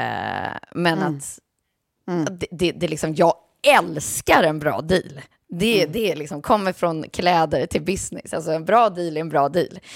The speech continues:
Speaker 2: Mm.
Speaker 1: Ehm, och, ehm, ja, så, så nej, d-, den, den röda prislappen uppskattas, eh, väldigt mycket och, eh, gärna att få göra ett fynd.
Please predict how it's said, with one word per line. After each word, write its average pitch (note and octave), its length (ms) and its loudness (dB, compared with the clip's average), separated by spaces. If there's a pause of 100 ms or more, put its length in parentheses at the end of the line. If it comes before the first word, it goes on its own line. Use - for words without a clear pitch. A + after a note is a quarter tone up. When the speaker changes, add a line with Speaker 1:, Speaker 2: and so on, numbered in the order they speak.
(120)
Speaker 2:
Mm. E3 220 0 (220)
Speaker 1:
Ehm, D3 800 0 (1080)
och, - 520 -2
ehm, C#3 420 -6 (1400)
ja, G#3 300 -2
så, A#3 240 0
så - 140 -2
nej, D4+ 300 4 (260)
d-, A#3+ 220 0
den, C4+ 220 2
den C#4+ 160 4
röda C#4+ 360 4
prislappen A#3 680 -2
uppskattas, - 920 -2
eh, D#3 220 4
väldigt D#3 300 0
mycket C#3 540 -4
och, - 340 -10
eh, A2 600 -8
gärna D#3+ 380 -2
att - 120 -10
få - 120 -12
göra D#3 200 -2
ett - 100 -10
fynd. - 540 -10